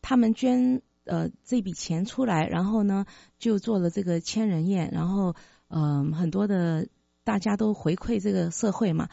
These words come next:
就，呃，因为很多的老人家出国很久了，有些他们，呃，就感觉就是这个千人宴对他们来说就是很 touching 一个，一个 event，对。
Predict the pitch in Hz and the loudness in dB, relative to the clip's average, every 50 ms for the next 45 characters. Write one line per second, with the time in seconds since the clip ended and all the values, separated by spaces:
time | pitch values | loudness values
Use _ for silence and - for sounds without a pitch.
0 | - - _ _ - - 208 196 185 175 - - - 156 151 147 147 147 147 139 | -12 -20 _ _ -6 -2 0 2 2 0 0 0 -2 -2 0 0 0 -2 -4 -6
1 | - - _ _ - 247 262 254 - 214 175 160 185 214 233 220 220 190 175 143 | -8 -12 _ _ 2 4 4 4 2 0 0 0 0 0 0 0 0 0 0 0
2 | 143 151 165 180 190 220 202 208 214 - - - - _ _ _ - - - - | 0 0 0 0 0 0 0 -2 -2 -6 -10 -20 -20 _ _ _ -20 -12 -4 0
3 | 277 262 - 202 196 208 185 185 170 196 220 - 185 - - - - - 156 151 | 0 0 2 2 2 2 2 2 2 0 0 0 -2 -2 -2 -2 -2 0 0 0
4 | 156 - 214 208 208 214 202 202 208 214 208 190 165 165 170 175 - - - - | 0 0 0 0 0 0 -2 -4 -2 0 0 2 0 0 -2 -2 -6 -8 -16 -20
5 | - _ _ - 160 156 151 147 147 151 156 151 156 - - _ _ _ - - | -20 _ _ -4 -2 0 0 2 0 0 -2 -2 -4 -6 -10 _ _ _ -6 -2
6 | 233 208 196 - - _ _ - - - 180 165 160 147 - 165 160 175 185 - | -2 -2 -2 -4 -12 _ _ -12 -4 -2 0 0 0 0 0 0 0 0 0 0
7 | 220 214 214 202 - 233 214 202 - - 233 226 226 226 233 226 202 190 185 - | 0 -2 0 0 0 2 0 0 0 2 2 2 4 4 2 2 2 0 -2 -6
8 | - _ - 240 220 214 - 208 220 214 208 185 170 170 180 - - 202 196 196 | -8 _ 0 0 0 0 0 0 0 2 2 2 2 0 -2 -2 -2 0 0 0
9 | 196 214 202 185 - 190 185 170 - - - _ _ _ _ - 185 175 151 147 | 0 0 -2 -2 0 -2 -2 -2 -4 -12 -20 _ _ _ _ -4 -2 -2 -2 -2
10 | - - - 254 - - - 180 - - - - - - 175 170 190 185 170 - | -2 -2 -2 -2 -2 0 0 0 0 -2 -6 -10 -8 -6 -4 -2 0 0 0 0
11 | - 175 180 - 196 - 147 156 185 190 170 - - - 165 165 147 180 | -2 -4 -2 -2 0 0 0 0 2 0 0 0 -2 -4 -4 -4 -4 -4